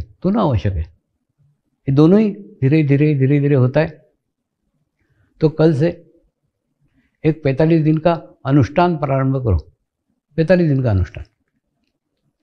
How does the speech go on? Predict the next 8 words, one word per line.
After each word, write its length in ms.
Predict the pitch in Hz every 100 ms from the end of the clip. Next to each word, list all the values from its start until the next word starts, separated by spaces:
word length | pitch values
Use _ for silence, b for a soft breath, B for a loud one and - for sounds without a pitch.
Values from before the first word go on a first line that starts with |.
| -
कुछ 140 | 196
नहीं, 180 | 175 95 - _ _ _ _ _ _ _ _ _ _ _ _ _
एक 140 | 151 143
आधा 200 | 135 143
घंटा 320 | 143 135 170 - _ _ _ _ _ _ _ _ _ _ _ _ -
एक 200 | 151 135
दिया 220 | 135 143
जलाओ 320 | 135 131 135